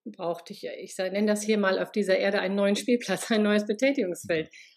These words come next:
Speaker 1: eine
Speaker 2: Mhm.
Speaker 1: neue Entfaltungsmöglichkeit. Ja, ich bin deswegen gesprungen,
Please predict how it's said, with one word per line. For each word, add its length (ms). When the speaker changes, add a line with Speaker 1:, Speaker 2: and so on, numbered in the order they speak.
Speaker 1:
eine 280
Speaker 2:
Mhm. 120
Speaker 1:
neue 240
Entfaltungsmöglichkeit. 1120
Ja, 120
ich 140
bin 160
deswegen 320
gesprungen, 500